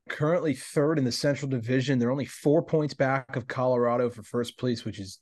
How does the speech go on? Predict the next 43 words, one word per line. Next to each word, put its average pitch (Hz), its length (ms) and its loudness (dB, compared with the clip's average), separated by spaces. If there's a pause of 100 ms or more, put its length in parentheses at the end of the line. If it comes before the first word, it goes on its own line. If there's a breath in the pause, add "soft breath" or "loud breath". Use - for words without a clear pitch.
(240)
absolutely 113 560 -6
crazy 110 320 -2
to 104 80 -6
say 110 260 -2
out 98 160 -8
loud. 101 280 -8 (480)
Um, 113 580 0 (460)
kinda 135 240 6
looking 131 260 4
at 127 160 4
some 127 220 0
of 120 100 0
their 117 240 2
big 120 380 -2
guns 120 280 0
so 120 200 0
far. 117 320 2
Clayton 131 400 0
Keller, 127 440 6
I'm 107 140 -2
sure 123 240 0
this 107 160 -2
is 101 240 -8 (220)
in 104 360 -2 (160)
a 104 140 -4 (160)
big 120 220 4
part 110 260 4
of 101 80 0
last 110 300 0
night. 113 240 0 (240)
Twenty-four 143 460 4
points 131 320 2
in 113 120 -6
twenty-four 117 460 -2
games. 107 440 -8
I 113 60 -8
mean, 101 100 -6
point 113 240 -4
per 113 80 -4
game 110 200 -2
guy 107 200 -2
right 107 280 -4
there. 107 340 -4